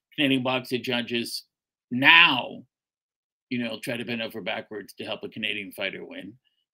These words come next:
And back then they didn't. But this was the exception, and Wilf Greaves won. Wilf Greaves was a great fighter. If you don't know Wilf Greaves, look him up. One of Canada's greatest fighters. Um, the f-,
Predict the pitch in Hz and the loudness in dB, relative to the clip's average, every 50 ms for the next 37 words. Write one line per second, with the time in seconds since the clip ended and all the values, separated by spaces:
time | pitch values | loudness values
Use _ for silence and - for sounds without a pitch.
0 | _ _ - 110 110 110 107 110 107 107 107 107 107 107 104 101 - 120 127 131 | _ _ -8 -4 -2 0 2 2 2 2 2 2 0 -2 -4 0 2 4 4 4
1 | 127 - 139 131 131 123 123 120 117 131 131 - - - _ _ _ _ _ _ | 2 0 0 0 0 0 -2 0 0 0 -2 -2 -4 -10 _ _ _ _ _ _
2 | _ _ _ _ _ _ _ _ _ - 123 123 123 - _ _ _ - 131 123 | _ _ _ _ _ _ _ _ _ 2 2 2 0 -2 _ _ _ -4 -4 -4
3 | 123 - 127 123 117 - 131 120 - - - 139 131 131 - - - 101 98 104 | -4 -4 -8 -8 -2 0 0 0 0 0 4 4 4 4 4 0 -4 -4 -6 -8
4 | - - _ - 107 107 104 104 107 104 90 87 85 - 90 101 117 117 - - | -12 -14 _ -8 -6 -6 -4 -6 -8 -10 -12 -14 -18 -14 -8 -6 -4 -4 -6 -8
5 | - 110 107 101 - - 117 110 104 87 95 127 156 - - - 139 135 127 127 | -10 -10 -10 -10 -8 -8 -8 -6 -6 -4 -4 -4 -4 -4 -4 -2 -2 0 0 -2
6 | - 113 98 - 104 - - 117 120 120 101 - - 120 113 113 - 95 - - | -4 -8 -8 -8 -8 -8 -6 -4 -4 -6 -6 -6 -4 -4 -2 -2 -4 -6 -8 -6
7 | 127 123 131 131 120 131 127 120 120 120 117 - - - 117 113 101 95 - 95 | -4 -4 -2 -2 -2 -2 -2 -2 -2 -4 -6 -10 -12 -10 -8 -8 -8 -8 -8 -10
8 | 101 101 - - 90 92 95 101 98 - - _ _ _ _ _ _ _ _ _ | -10 -12 -12 -14 -12 -8 -6 -6 -8 -8 -12 _ _ _ _ _ _ _ _ _
9 | _ _ - 120 120 117 117 - 123 113 113 110 101 101 95 92 - 117 113 104 | _ _ -2 -2 0 0 0 -2 -2 -2 -2 -4 -6 -10 -10 -10 -6 -4 -4 -4
10 | 98 95 - - - - - - - - - - _ - - - - - _ _ | -6 -8 -10 -10 -10 -12 -14 -14 -18 -20 -20 -10 _ -8 -8 -8 -10 -20 _ _
11 | _ - 117 117 117 117 120 120 117 117 117 117 117 117 - _ _ _ _ _ | _ -2 2 4 6 6 6 4 2 2 0 0 -2 -4 -6 _ _ _ _ _
12 | _ _ _ _ _ _ _ _ - 139 143 135 - - | _ _ _ _ _ _ _ _ -4 -2 -2 -2 -2 -4